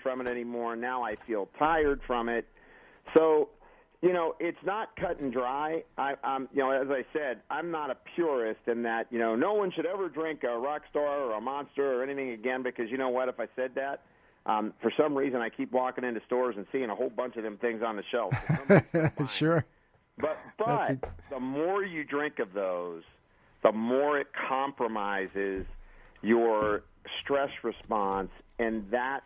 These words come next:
Speaker 1: is going to accelerate aging. And when you, and when you exaggerate your stress response, if you're diabetic, when you pump out cortisol, you don't manage your blood sugar as well. So when you take in a lot of caffeine and you're diabetic, you actually end up creating a chemistry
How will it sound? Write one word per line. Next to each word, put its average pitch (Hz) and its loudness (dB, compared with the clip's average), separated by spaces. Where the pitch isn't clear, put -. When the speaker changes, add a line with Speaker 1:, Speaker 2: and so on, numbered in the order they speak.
Speaker 1:
is 117 -4
going 107 -2
to 101 -4
accelerate 107 0
aging. 104 -2
And 160 0
when 135 -4
you, 117 -4
and 127 -2
when 127 -4
you 120 -2
exaggerate 151 -4
your 170 -8
stress 185 -6
response, 120 -2
if 101 -16
you're 110 -2
diabetic, 131 0
when 123 2
you 156 4
pump 170 -4
out 143 -4
cortisol, 156 -2
you 143 2
don't 156 0
manage 151 -2
your 113 -4
blood 135 -2
sugar 101 -2
as 82 -6
well. 90 -2
So 139 12
when 131 8
you 117 4
take 175 2
in 180 -2
a 165 -4
lot 160 -4
of 143 -8
caffeine 165 -4
and 135 -4
you're 127 -2
diabetic, 127 -4
you 143 4
actually 139 0
end 139 -4
up 131 -6
creating 147 -4
a - -8
chemistry 127 0